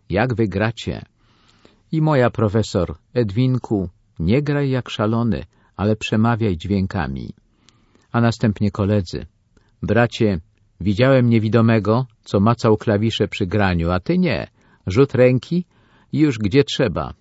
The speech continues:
to jest robota”. Wracał do miejsc, które kochał,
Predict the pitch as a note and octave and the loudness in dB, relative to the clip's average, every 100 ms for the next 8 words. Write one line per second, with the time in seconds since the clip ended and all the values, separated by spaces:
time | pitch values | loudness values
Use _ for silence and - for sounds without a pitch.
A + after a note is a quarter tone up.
0 | - B2+ B2+ A2+ A#2 F#2+ F#2+ F2 C#2+ G1+ | -8 -6 -4 -2 -2 0 0 -2 -6 -8
1 | - _ _ _ _ _ _ _ _ _ | -14 _ _ _ _ _ _ _ _ _
2 | _ - F#2 C3 - A2 F#2+ G2 G2+ A2+ | _ -10 -4 -2 0 0 0 0 2 2
3 | A2 - - G#2 G2 - G#2 - F#2+ G#2 | 2 -2 -8 -4 -4 -2 -4 -2 -4 -4